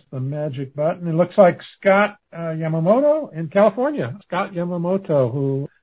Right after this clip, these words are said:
asked about the strategy for steeper, steeper beaches. So great, Scott. You have a membership to Fly Fishers International. So, uh, we'll connect with you after the show and get you, get you set up with that. And, uh, second thing we're giving away is one-year membership to Trout Unlimited.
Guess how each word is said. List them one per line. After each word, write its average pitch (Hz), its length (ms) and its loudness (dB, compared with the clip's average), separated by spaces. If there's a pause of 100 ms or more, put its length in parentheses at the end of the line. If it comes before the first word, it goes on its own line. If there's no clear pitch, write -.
(200)
asked 139 260 -6
about 135 240 -6
the 127 80 -14
strategy 143 480 -4
for 131 160 -12
steeper, 143 460 -10 (440)
steeper 196 280 -2
beaches. 131 720 -4
So 143 260 0
great, 240 440 -4
Scott. 170 380 -6 (560)
You 127 80 -2
have 160 100 6
a 170 60 6
membership 180 440 4
to 202 80 -2
Fly 180 200 2
Fishers 175 300 -4
International. 185 760 -4
So, 143 260 -4
uh, 143 100 -2 (200)
we'll 156 120 -6
connect 156 300 0
with 135 140 -4
you 156 60 -4
after 139 260 -2
the 120 100 -6
show 131 340 -2
and 120 100 -2
get 123 220 -8
you, 120 120 -6 (380)
get 127 140 -14
you 135 60 -8
set 143 220 -2
up 131 200 -2
with 131 140 -12
that. 120 220 -12 (160)
And, 143 300 -4
uh, 135 200 2 (420)
second 233 260 2
thing 190 120 2
we're 180 100 0
giving 170 220 -4
away 160 240 2
is 294 160 -10
one-year 151 320 -6
membership 143 480 -6
to 147 80 -14
Trout 151 240 0
Unlimited. 196 540 0